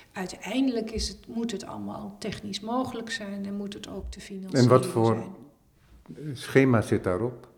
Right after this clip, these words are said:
Speaker 2: Heb je daar een jaartal op gezet?
Speaker 1: Eh,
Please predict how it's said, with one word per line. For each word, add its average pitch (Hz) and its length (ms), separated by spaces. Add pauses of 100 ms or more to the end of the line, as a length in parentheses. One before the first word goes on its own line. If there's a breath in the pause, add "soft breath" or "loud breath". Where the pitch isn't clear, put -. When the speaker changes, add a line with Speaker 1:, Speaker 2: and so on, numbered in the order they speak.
(200)
Speaker 2:
Heb - 180
je 123 100
daar 110 220
een 107 240
jaartal 110 440
op 90 140
gezet? 107 380 (1600)
Speaker 1:
Eh, 208 120